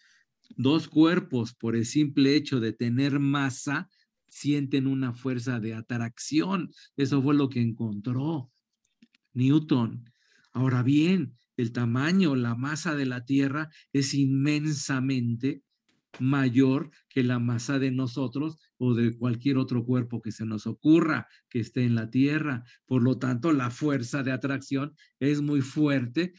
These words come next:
pero se nota más hacia la Tierra. Aunque no lo crean, ustedes también están atrayendo a la Tierra,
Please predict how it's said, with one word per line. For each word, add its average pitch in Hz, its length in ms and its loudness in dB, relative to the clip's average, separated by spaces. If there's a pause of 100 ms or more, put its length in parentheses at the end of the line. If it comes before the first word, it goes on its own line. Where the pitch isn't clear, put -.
(140)
pero 131 220 0
se 127 180 -2
nota 131 360 -2
más 120 280 -6
hacia 123 320 -6
la 113 200 -8
Tierra. 196 560 -4 (460)
Aunque 131 300 0
no 151 180 4
lo 190 180 4
crean, 175 440 0 (200)
ustedes 151 420 2
también 143 320 -2
están 139 300 -4
atrayendo 123 680 -2
a 117 60 -2
la 117 160 -6
Tierra, 151 720 2